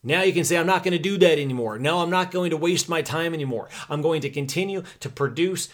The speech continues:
fruit in my life because that is what I am called to do.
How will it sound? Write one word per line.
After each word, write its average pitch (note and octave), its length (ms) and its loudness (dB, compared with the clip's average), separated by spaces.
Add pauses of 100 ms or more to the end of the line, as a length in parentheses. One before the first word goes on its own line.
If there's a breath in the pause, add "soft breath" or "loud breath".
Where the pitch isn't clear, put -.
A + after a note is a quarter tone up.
fruit E3 480 -4 (180 soft breath)
in E3 300 -4
my D3 240 -4
life E3+ 400 0
because A2+ 400 -6
that D#3 360 0
is C3 140 -6
what C#3+ 480 0
I B2+ 200 -10
am A#2 120 -10
called D#3 420 2
to C#3+ 120 -6
do. B2 400 -8